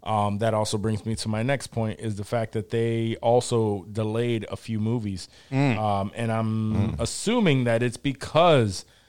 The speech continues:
Speaker 1: of this particular move. Uh, so, um, let's see, the movies that got pushed back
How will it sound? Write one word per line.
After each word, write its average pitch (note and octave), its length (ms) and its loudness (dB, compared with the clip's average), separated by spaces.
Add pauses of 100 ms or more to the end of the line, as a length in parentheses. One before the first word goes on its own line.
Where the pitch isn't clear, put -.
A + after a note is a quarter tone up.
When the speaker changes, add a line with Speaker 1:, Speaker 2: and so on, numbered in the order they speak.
(240)
Speaker 1:
of A2 240 0
this A#2 180 2
particular G#2 800 -4
move. G#2+ 520 0
Uh, A2 220 -2
so, A#2 400 0 (400)
um, A2+ 680 2 (760)
let's A#2+ 240 -2
see, C3 220 2
the A2+ 100 0
movies D#3 320 2
that D3+ 80 2
got D3 180 4
pushed C#3+ 300 2
back A#2+ 360 0